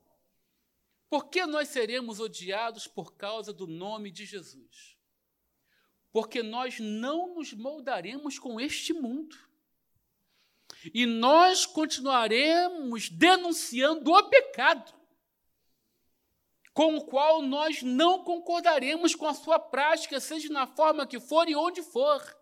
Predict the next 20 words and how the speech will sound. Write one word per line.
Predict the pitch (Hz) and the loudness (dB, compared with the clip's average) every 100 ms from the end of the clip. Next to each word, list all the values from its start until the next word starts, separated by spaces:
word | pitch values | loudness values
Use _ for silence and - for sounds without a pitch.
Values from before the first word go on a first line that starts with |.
| _ _ _ _ _ _ _ _ - - 180 | _ _ _ _ _ _ _ _ -20 -20 -4
Nós | 196 254 349 370 - | 8 12 12 12 10
continuaremos | - 294 285 269 247 220 254 330 339 294 240 | -2 -6 -4 0 2 2 2 2 0 -2 -6
defendendo | 202 302 302 262 208 262 320 311 | -2 -4 -2 -6 -4 -6 -4 -2
a | 277 | -2
família | 254 220 240 302 311 | -2 -6 -6 -4 -4
como | 311 285 | -6 -10
Deus | 214 185 349 294 | -10 -6 -6 -2
a | 330 | -4
criou. | 339 330 277 311 359 294 - _ _ _ _ _ _ _ _ _ _ - 165 | -4 -6 -2 0 0 -4 -14 _ _ _ _ _ _ _ _ _ _ -14 -4
E | 254 | 0
nós | 240 339 370 349 | 8 10 10 8
continuaremos | - 311 311 302 285 254 311 339 320 247 | -2 -6 -4 0 4 6 4 2 0 2
orando | 294 269 302 339 349 311 233 | 6 8 6 4 0 -4 -4
e | 285 | -4
zelando | 262 277 254 302 330 320 | 4 4 6 4 4 2
pela | 311 311 247 | 6 6 6
vida | 226 330 302 | 2 -4 -6
dos | 277 | -8
nossos | 262 302 285 233 | 0 0 -2 -10
filhos, | - - 349 330 | -8 -2 0 0